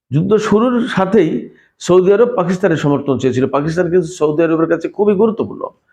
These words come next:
পাকিস্তানে তখন প্রধানমন্ত্রী ছিলেন নওয়াজ শরীফ। তখন নওয়াজ শরীফ বলেছেন যে, "আমি মধ্যস্থতা করতে পারি, আমি ইয়েমেন ইস্যুতে কোনো মতেই সৌদি আরবের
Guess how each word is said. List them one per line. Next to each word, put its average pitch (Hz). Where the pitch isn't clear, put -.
পাকিস্তানে 196
তখন 175
প্রধানমন্ত্রী 160
ছিলেন 147
নওয়াজ 127
শরীফ। 117
তখন 165
নওয়াজ 165
শরীফ 170
বলেছেন 160
যে, 160
"আমি 139
মধ্যস্থতা 151
করতে 127
পারি, 156
আমি 123
ইয়েমেন 165
ইস্যুতে 180
কোনো 160
মতেই 165
সৌদি 151
আরবের 135